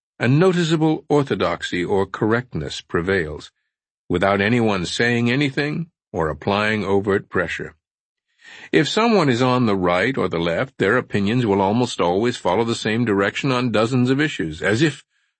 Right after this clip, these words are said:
by magic, and yet few would ever admit this influence on their thought patterns.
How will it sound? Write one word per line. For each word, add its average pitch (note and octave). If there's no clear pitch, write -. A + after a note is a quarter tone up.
by B2+
magic, C3+
and C3
yet C#3+
few G3
would G2
ever C3
admit G2
this D#2
influence E2
on E2
their D#2
thought E2
patterns. A#2+